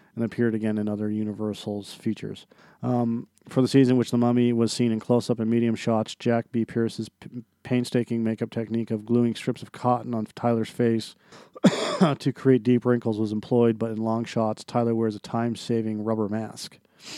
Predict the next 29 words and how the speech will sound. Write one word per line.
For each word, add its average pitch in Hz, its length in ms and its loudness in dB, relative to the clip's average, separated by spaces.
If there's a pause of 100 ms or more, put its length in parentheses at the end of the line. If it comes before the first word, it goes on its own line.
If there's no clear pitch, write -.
(500)
The 120 160 2
excavation 117 640 0
scenes 113 260 -2
were 107 120 -6
shot 110 400 -2
on 113 140 -4
the 113 60 -2
Universal 110 440 -2
backlot 117 480 2
in 104 80 -8
a 104 40 -4
rocky 113 360 2
and 107 160 -4
desert-like 110 480 -2
section 131 400 0
of 117 80 -2
the 110 80 -4
natural 117 320 -2
hills 131 340 4
known 117 220 2
as 107 160 -2
Gosman's 113 480 0
Gulch, 120 440 -2 (420)
named 123 340 2
after 117 280 0
Russell 113 340 0
Gosman, 117 520 0
set 117 240 -6
director 110 540 -4